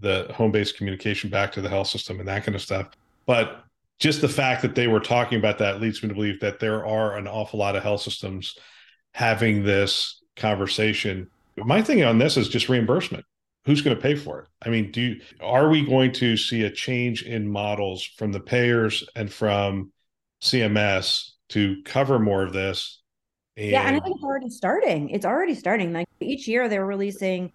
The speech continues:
Speaker 2: more codes that double down on this. And then a lot of the private payers are building, I think this is where the challenge, right? The private payers are building their own programs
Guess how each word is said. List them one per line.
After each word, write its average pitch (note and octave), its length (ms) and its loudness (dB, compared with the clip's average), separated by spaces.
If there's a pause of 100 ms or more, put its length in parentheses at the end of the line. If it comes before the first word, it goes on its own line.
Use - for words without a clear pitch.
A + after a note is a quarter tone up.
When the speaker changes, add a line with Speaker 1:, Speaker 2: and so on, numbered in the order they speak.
(160)
Speaker 2:
more A#3 380 2
codes F3+ 480 0
that E3 360 -2 (220)
double F3+ 260 -2
down D3+ 320 -2
on C#3+ 140 -4
this. D#3+ 400 -6 (380)
And F3+ 180 -4
then G3 80 -2
a G3+ 60 -2
lot G3+ 140 -2
of G#3 40 -2
the G#3 60 -4
private G3 400 -2
payers G3+ 320 -2
are E3+ 80 -2
building, F#3+ 500 -4
I F3 240 -4
think G#3+ 140 -2
this F#3+ 160 -4
is D#3+ 100 -6
where D3+ 80 -6
the C#3 100 -8
challenge, C#3 420 -12
right? D#3 260 -4 (240)
The F#3+ 60 -6
private G#3 340 0
payers F#3 300 0
are E3+ 80 0
building E3 340 -4
their D3 240 -8
own D#3 460 -8 (200)
programs C3+ 800 -6